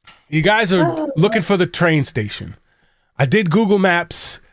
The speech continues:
Speaker 1: I beamed down into it. I put it in the server. If you want, if you go look at, if you're in the Discord, go to the Amazing Race section. You could see pictures of exactly what they were looking at. There was a fork in the road. You guys went right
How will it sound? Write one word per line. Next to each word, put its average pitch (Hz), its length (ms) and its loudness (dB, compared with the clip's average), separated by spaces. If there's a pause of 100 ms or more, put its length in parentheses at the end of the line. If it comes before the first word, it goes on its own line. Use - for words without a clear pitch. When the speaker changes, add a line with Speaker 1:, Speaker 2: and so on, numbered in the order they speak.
(420)
Speaker 1:
I 117 140 -2
beamed 151 760 2
down 202 320 2
into 175 320 2
it. 180 200 -4 (1040)
I - 100 -2
put 220 240 2
it 226 100 0
in 208 140 2
the 202 80 2
server. 190 360 2
If 175 120 0
you 175 80 2
want, 180 260 2
if 135 100 -2
you 170 80 0
go 180 140 2
look 180 260 0
at, 190 120 2
if 156 100 -2
you're 175 100 4
in 196 80 2
the 185 60 0
Discord, 180 500 0
go 165 200 2
to 180 180 2
the 156 80 2
Amazing 170 380 2
Race 175 200 2
section. 170 540 -2 (100)
You 175 100 -2
could 170 140 -2
see 214 160 0
pictures 175 540 0
of 147 100 2
exactly 170 400 0
what 170 140 2
they 175 120 4
were 175 100 2
looking 139 340 0
at. 117 260 -4 (440)
There 185 120 2
was 220 140 0
a 214 40 0
fork 247 360 2
in 170 80 0
the 143 60 -2
road. 120 360 -6 (1040)
You 196 140 0
guys 240 240 2
went 202 180 2
right 165 360 2